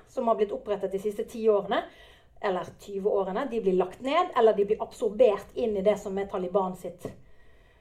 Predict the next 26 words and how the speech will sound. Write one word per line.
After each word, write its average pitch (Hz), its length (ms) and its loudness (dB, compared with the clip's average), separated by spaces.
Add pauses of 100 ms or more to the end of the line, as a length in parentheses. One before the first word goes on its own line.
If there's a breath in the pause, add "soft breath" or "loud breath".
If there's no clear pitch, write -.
(180)
sin, 190 340 -2
sin 208 160 -2
maktstruktur. - 580 -8 (1400)
Eh, 202 220 -2
valgkommisjonen 202 720 4
er 185 60 0
lagt 185 180 -6
ned, 214 360 2 (460 loud breath)
menneskerettighetsinstitusjonen 202 2250 -2
har 185 240 -4
blitt 180 300 -8 (100)
omdøpt, 254 760 0
samtidig 208 460 2
som 202 160 -2
den 190 140 -2
har 190 200 -2
fått 190 180 -6
litt 196 220 -6
andre 285 300 0 (100)
oppgaver, 254 680 4
og 247 80 -6
så 254 100 -2
videre, 233 260 4
ikke 254 120 0
sant? 392 120 -4 (720 soft breath)
Så 285 280 4